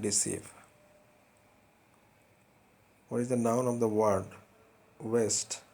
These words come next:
সঠিক উত্তর ওয়েস্টেজ। What is the antonym of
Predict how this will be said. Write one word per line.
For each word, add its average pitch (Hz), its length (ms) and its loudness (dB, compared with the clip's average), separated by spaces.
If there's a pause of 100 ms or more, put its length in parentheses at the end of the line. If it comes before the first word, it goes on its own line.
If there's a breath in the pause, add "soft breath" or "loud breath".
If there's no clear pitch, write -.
(1300)
সঠিক 110 220 -4
উত্তর 117 300 -6 (280)
ওয়েস্টেজ। - 800 -2 (3750)
What 127 160 -2
is 123 100 -2
the 123 100 4
antonym 123 300 0
of 107 180 2